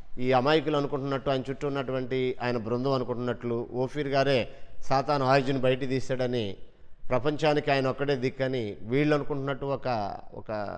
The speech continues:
ఆ, విషయం వాళ్ళకి తెలియదేమో, కానీ బైబిల్ చెప్తుంది, చరిత్ర చెప్తుంది.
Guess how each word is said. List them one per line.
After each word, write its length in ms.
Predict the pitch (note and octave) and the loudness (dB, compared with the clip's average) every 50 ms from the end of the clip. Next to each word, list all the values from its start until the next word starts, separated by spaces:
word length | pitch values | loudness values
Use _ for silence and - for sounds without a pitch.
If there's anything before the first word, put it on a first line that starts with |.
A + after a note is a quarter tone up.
| - - - - - - - - - - - - - - - - - | -10 -10 -12 -14 -16 -18 -20 -20 -20 -20 -20 -20 -18 -16 -14 -12 -12
ఆ, 180 | - F2 - - - - - - - - - | -12 -12 -12 -12 -14 -14 -16 -16 -14 -12 -8
విషయం 640 | A2 B2+ C3+ - - F3 E3+ C#3+ C3+ C3 C3+ A#2 - - - - - - - - - - _ _ - - - - - - - - - | -4 -4 -4 -2 0 0 0 0 0 -2 -4 -6 -10 -14 -20 -20 -20 -20 -20 -20 -20 -20 _ _ -20 -20 -20 -20 -20 -20 -14 -10 -4
వాళ్ళకి 320 | G#2 G#2+ A#2+ C3 C#3+ C#3 B2 | 0 2 4 4 4 4 4
తెలియదేమో, 440 | D3+ D3 D3+ D#3 D3+ D3 D3 D3 | 4 4 4 4 4 4 4 2
కానీ 180 | C3+ C#3+ C#3 D3 | 2 0 0 0
బైబిల్ 380 | C3+ C3 C3 C#3 C3+ D3+ C#3+ C#3+ | 2 2 2 2 2 0 -2 -2
చెప్తుంది, 600 | C3+ A2+ - C3 B2+ B2 B2 C3+ C#3+ - - - - - - - - - - - - C3 | -4 -4 -4 -6 -4 -2 -2 -2 -4 -6 -10 -16 -18 -18 -18 -16 -14 -12 -10 -2 2 2
చరిత్ర 240 | C3 C#3+ C3 - C3+ | 2 2 2 0 2
చెప్తుంది. 720 | C3 C3+ A#2+ - - A#2 A2+ A#2 B2 B2 - - - - | 2 2 2 0 -2 -2 0 0 0 -2 -4 -6 -14 -18